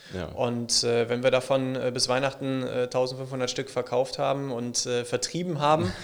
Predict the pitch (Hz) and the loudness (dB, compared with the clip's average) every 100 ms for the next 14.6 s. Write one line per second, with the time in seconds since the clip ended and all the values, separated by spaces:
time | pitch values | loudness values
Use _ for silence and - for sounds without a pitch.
0 | - - - 139 139 139 139 127 107 127 | -12 -12 2 4 6 4 2 0 4 4
1 | 123 143 143 127 123 120 120 120 117 117 | 2 -2 2 2 2 -2 -4 -4 -4 -6
2 | 123 123 123 120 117 113 131 131 117 120 | -6 -4 -6 -6 -6 -4 -4 -2 -4 -4
3 | 117 113 113 120 113 - 98 95 92 82 | -4 -4 -4 -6 -8 -4 -2 -2 -4 2
4 | 95 98 98 110 - 92 95 98 104 104 | 2 6 4 10 10 10 10 10 10 8
5 | 113 - 127 - 107 104 101 101 120 107 | 8 6 4 8 10 10 6 4 10 10
6 | 90 95 90 87 - - - - 107 110 | 12 10 10 6 -2 -10 -8 -2 2 4
7 | 90 87 90 98 92 95 101 101 - 95 | 4 2 2 2 2 0 0 0 -2 0
8 | 92 92 92 87 87 - 92 95 90 80 | 2 4 4 2 0 -2 -2 -2 -2 -2
9 | 82 85 82 82 82 85 82 85 - 87 | -4 -4 -6 -8 -6 -6 -6 -8 -8 -10
10 | 85 85 87 80 80 82 80 - - - | -8 -8 -8 -8 -4 -4 -6 -14 -20 -20
11 | - _ 82 80 80 82 78 - 85 85 | -20 _ -6 -4 -2 -2 -4 -6 -4 -4
12 | - 80 85 80 - 73 73 76 78 82 | -4 -4 -4 -4 -6 -6 -4 -4 -6 -8
13 | - - - _ - 76 73 76 78 78 | -14 -20 -20 _ -14 -12 -8 -6 -8 -10
14 | 76 80 80 78 76 76 | -14 -12 -6 -4 -4 -6